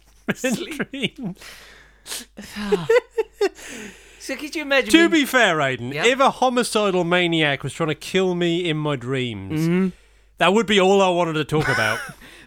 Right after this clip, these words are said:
Speaker 2: But, like, every time Depp comes and meets Nancy, she goes, "Let's talk about dreams," and he's just like, "For fuck's sake."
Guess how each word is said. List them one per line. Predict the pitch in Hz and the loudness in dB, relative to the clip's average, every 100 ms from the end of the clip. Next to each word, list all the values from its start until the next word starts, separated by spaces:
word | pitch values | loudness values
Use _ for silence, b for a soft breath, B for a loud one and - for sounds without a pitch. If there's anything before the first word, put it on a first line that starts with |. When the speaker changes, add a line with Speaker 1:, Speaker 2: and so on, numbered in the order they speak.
| _ | _
Speaker 2:
But, | 339 269 | -10 -4
like, | 269 240 | -2 -2
every | 277 370 | -2 -4
time | - - 226 | -2 -6 -2
Depp | 202 208 - | 0 -2 -2
comes | 208 196 185 | -4 -4 -6
and | 170 | -6
meets | 180 - | -8 -6
Nancy, | 196 196 190 | -6 -6 -8
she | 160 175 | -10 -4
goes, | 185 180 _ _ | -6 -6 _ _
"Let's | 190 - | -10 -4
talk | 196 | -4
about | 170 175 | -2 -4
dreams," | 190 190 151 | -2 -2 -4
and | 139 | -10
he's | 135 | -12
just | 127 - | -12 -14
like, | 110 - | -16 -16
"For | 113 | -20
fuck's | - - - - | -18 -18 -14 -14
sake." | - - - | -14 -18 -20